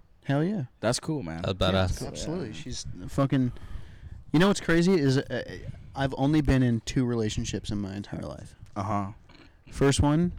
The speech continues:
Speaker 1: was seven years.
Speaker 2: Okay.
Speaker 1: She was from New York. Okay.
Speaker 2: Gross. Yeah.
Speaker 1: Complete fucking
Speaker 2: Uh-huh.
Speaker 1: psycho.
Speaker 2: Okay.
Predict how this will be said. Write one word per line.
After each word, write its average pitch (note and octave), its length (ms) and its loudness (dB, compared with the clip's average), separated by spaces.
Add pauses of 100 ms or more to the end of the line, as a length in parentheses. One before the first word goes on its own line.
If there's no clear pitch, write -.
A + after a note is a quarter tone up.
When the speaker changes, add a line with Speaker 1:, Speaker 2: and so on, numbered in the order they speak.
(200)
Speaker 1:
was A#2 420 2 (280)
seven A#2+ 340 2
years. A2+ 320 0 (180)
Speaker 2:
Okay. A2 320 -2 (460)
Speaker 1:
She - 140 0
was A#2+ 100 4
from A#2+ 160 4
New A2+ 80 6
York. A2+ 360 0 (800)
Okay. A#2+ 100 0
Speaker 2:
Gross. G#2 340 0 (100)
Yeah. C#3 80 -12
Speaker 1:
Complete B2 420 4 (380)
fucking A#2+ 460 2 (240)
Speaker 2:
Uh-huh. A2 260 -8 (320)
Speaker 1:
psycho. A#2+ 520 0 (300)
Speaker 2:
Okay. A#2 380 2